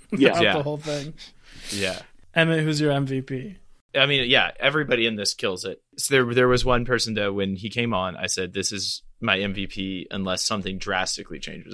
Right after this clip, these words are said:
Speaker 3: This was, like, halfway through the movie. It's the old guy that she talks to in the schoolhouse.
Speaker 1: Hmm.
Speaker 3: who, like, starts to unravel. She's the, the first guy who, like, is, gives her some information.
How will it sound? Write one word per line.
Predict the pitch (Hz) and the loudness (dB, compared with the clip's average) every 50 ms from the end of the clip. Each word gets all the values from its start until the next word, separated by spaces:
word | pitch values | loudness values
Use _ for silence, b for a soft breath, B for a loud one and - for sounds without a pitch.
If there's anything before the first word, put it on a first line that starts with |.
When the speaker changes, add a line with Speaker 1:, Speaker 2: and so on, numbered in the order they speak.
| 98 - | -6 -6
Speaker 3:
This | |
was, | - - - | -4 -6 -6
like, | 92 85 - | -6 -8 -8
halfway | - 92 90 90 - - - - | -6 -6 -6 -6 -8 -12 -14 -14
through | - - - | -16 -20 -20
the | - - | -20 -18
movie. | 123 - - - - - _ b b b b b b - | -18 -18 -18 -20 -20 -20 _ b b b b b b -8
It's | - - - | -6 -6 -2
the | - 117 101 - _ - | -2 -2 -2 -2 _ 2
old | 113 117 127 139 139 127 120 | 4 4 4 4 2 0 0
guy | 120 117 101 101 98 92 92 92 92 90 90 - - _ _ _ | 2 4 4 4 4 2 2 0 -2 -4 -6 -8 -12 _ _ _
that | - 104 92 | -2 -2 -2
she | - - 98 | -2 -4 -4
talks | - - 110 104 104 101 - - - | -4 0 0 2 2 0 0 -4 -4
to | - 113 | -4 -4
in | 104 95 | -4 -4
the | 95 90 | -4 -2
schoolhouse. | - - - - 113 104 95 95 90 90 82 80 - - - - - - - - - _ _ _ _ _ - - | -2 -2 -2 -2 -4 -4 -4 -4 -6 -8 -10 -12 -14 -14 -12 -10 -10 -8 -10 -10 -14 _ _ _ _ _ -12 -8
Speaker 1:
Hmm. | 151 151 143 139 139 139 135 135 131 131 131 131 131 127 135 139 - | -6 -4 -2 -2 0 0 -2 -2 -2 -2 -4 -4 -4 -6 -8 -6 -2
Speaker 3:
who, | 139 131 120 | 0 2 4
like, | 113 110 101 92 - | 4 4 4 2 2
starts | - - - - 131 120 120 120 - - - | 0 0 2 4 4 4 4 4 2 0 0
to | - 127 - - | 0 0 0 2
unravel. | 113 113 110 107 101 98 101 98 101 95 | 0 0 4 4 6 6 6 4 2 -2
She's | - - 123 107 101 | -2 -2 -4 -4 -4
the, | 117 - - 120 101 | -4 -6 -6 -6 -6
the | 110 101 | -6 -6
first | - - 135 131 131 - - | -2 2 2 2 2 2 4
guy | 135 123 117 110 107 | 4 4 4 4 4
who, | 104 113 104 | 2 0 -2
like, | 101 98 92 - | -2 -2 -2 -2
is, | 101 92 - 107 - _ _ _ | -6 -6 -8 -10 -12 _ _ _
gives | - 113 104 98 101 - - | 0 0 2 2 2 0 0
her | 117 107 104 101 98 98 78 - | 0 0 0 0 -2 -4 -6 -6
some | - - 110 98 | -6 -6 -4 -4
information. | 87 95 95 92 - 98 92 90 87 90 90 87 - - 82 76 78 - - | -4 -6 -6 -8 -10 -10 -10 -8 -8 -8 -8 -8 -10 -12 -12 -14 -16 -18 -20